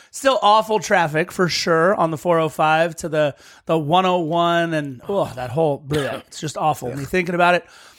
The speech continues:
But I thought, "You know what? We're gonna get a really early start on recording." And again, I would like to remind you, it is currently eleven twenty-two P M on Wednesday evening, November the third. So much for the early start. But Philly was right. Philly said, "You know,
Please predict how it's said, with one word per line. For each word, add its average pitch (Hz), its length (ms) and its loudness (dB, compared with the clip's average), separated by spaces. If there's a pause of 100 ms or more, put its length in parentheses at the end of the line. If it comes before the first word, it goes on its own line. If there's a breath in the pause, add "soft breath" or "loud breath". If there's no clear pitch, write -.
(120 loud breath)
But - 100 0
I 254 40 0
thought, 233 200 2
"You 208 60 2
know 214 100 6
what? 233 140 4
We're 214 80 0
gonna 214 120 -2
get 208 120 4
a 202 40 4
really 196 840 0
early 185 400 2
start 165 640 0
on 160 260 2
recording." 143 540 -2 (260 loud breath)
And 160 80 -2
again, 160 240 2
I 143 60 0
would 143 120 -2
like 147 140 -2
to - 100 -8
remind 143 220 -2
you, 139 60 0
it 135 40 -2
is 131 120 -6
currently 156 260 -4
eleven 151 420 0
twenty-two 160 720 -4
P 165 300 -6
M 143 360 0
on 139 440 0 (420 soft breath)
Wednesday 240 540 0
evening, 180 640 0 (100)
November 185 800 2
the 156 160 -4
third. 180 440 0 (280 soft breath)
So - 180 2
much 269 220 -4
for 214 100 -10
the 202 120 2
early 190 200 0
start. 196 320 0
But 180 120 -6
Philly 320 260 0
was 214 160 -2
right. 208 180 2
Philly 233 240 -4
said, 220 280 -2
"You 247 100 -4
know, 262 440 0